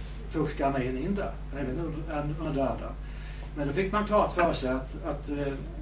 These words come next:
både Erdogan och att turkarna själva tjänade på detta.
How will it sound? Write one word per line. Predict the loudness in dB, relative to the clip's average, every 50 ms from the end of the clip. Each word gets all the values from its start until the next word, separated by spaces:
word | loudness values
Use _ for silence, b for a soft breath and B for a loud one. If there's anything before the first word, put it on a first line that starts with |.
| -8 -8 -6 -2
både | 0 2 2 4
Erdogan | 4 4 4 4 4 2 2 2 0 0
och | -2 -2 -2
att | -2 -4 -6 -8 -6 -2
turkarna | 0 0 0 2 2 2 2 2
själva | 4 4 4 4 4 2 2
tjänade | 2 2 2 2 2 2 2 0
på | 0 0
detta. | 0 0 0 0 -2 -4 -4